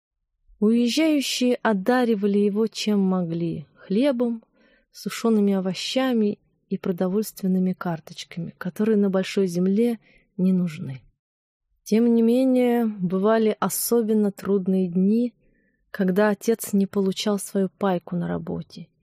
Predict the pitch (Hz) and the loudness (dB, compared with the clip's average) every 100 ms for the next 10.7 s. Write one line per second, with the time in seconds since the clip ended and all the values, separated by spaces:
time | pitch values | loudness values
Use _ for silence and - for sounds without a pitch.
0 | _ _ _ _ _ 202 - 226 220 262 | _ _ _ _ _ -2 2 2 4 2
1 | 240 - - 277 247 202 202 202 254 247 | 2 -2 -2 2 2 2 2 2 2 2
2 | 220 - 226 226 - - 208 220 220 - | 0 -2 -2 -2 -8 -8 -4 -4 -6 -8
3 | 190 170 _ _ _ 202 202 202 - 202 | -10 -10 _ _ _ -2 -2 -4 -2 0
4 | 202 - _ _ _ - 180 202 208 185 | 0 -2 _ _ _ -6 0 2 2 2
5 | 165 165 131 - _ _ _ _ _ _ | 0 -2 -4 -6 _ _ _ _ _ _
6 | - 185 202 202 202 214 247 - 202 190 | -2 0 2 2 2 2 0 0 2 2
7 | 190 240 269 - - - - 202 - 233 | 0 -2 -4 -10 -14 -4 -2 -2 0 0
8 | 220 214 208 190 196 196 180 156 - - | 2 2 0 0 0 2 0 -4 -14 -10
9 | 160 - 185 180 175 170 - 180 - - | -6 0 0 2 0 -2 -2 -4 -4 -8
10 | - 165 175 202 240 - 175 | -6 -2 0 0 -2 -4 -6